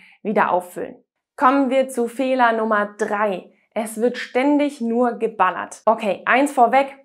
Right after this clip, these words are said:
Ballern macht natürlich Spaß. Ballern ist in und es sieht auch noch so aus, als ob man ziemlich krass drauf wäre. Also alles Gründe, die diese Trainingsmethode sehr attraktiv machen.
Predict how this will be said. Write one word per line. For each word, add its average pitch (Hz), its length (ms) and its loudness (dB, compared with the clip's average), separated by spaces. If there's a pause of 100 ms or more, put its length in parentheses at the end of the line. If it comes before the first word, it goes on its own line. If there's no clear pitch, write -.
(100)
Ballern 220 640 4
macht 190 220 -4
natürlich 208 540 0
Spaß. - 520 -2
Ballern 226 320 4
ist - 260 -8
in 269 160 2
und 247 140 6
es 269 140 8
sieht 277 160 0
auch 262 180 4
noch 247 140 2
so 233 140 -2
aus, 233 260 2
als 214 240 -4
ob 214 140 2
man 208 200 0
ziemlich 226 540 -6
krass - 420 -4
drauf 185 400 0
wäre. 170 320 -4 (220)
Also 214 180 4
alles 285 340 2
Gründe, 277 320 2
die 208 160 -4
diese 220 320 0
Trainingsmethode 247 1000 0
sehr 240 260 0
attraktiv 220 600 -4
machen. 151 360 -2